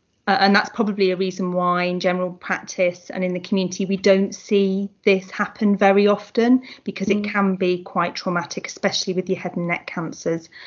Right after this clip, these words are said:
Speaker 1: Um, so it's, um, that's why we wanted this aid memoir, as much to make sure that we've got that plan in place, but also we can have these really honest conversations to support families.
Speaker 2: Absolutely. And you, you did mention before about,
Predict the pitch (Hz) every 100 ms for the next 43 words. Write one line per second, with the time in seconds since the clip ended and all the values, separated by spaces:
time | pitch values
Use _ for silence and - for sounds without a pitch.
0 | - - - 175 180 175 175 - - -
1 | _ - 190 185 185 185 196 196 - 208
2 | 185 185 185 - 226 226 208 202 196 208
3 | 208 214 214 208 190 185 180 170 165 175
4 | - - 196 202 - 208 190 180 202 190
5 | 190 170 - 170 - - 214 202 196 202
6 | 190 190 - 196 190 190 180 190 - 185
7 | 180 - 180 180 175 175 170 170 165 -
8 | 180 170 165 175 170 - 170 170 165 -
9 | - - - - 170 170 180 170 165 165
10 | 170 - _ _ _ _ _ _ _ _
11 | - - 214 - 202 - 196 202 - -
12 | - 220 220 - 226 240 254 240 - 214
13 | 190 196 202 196 190 - -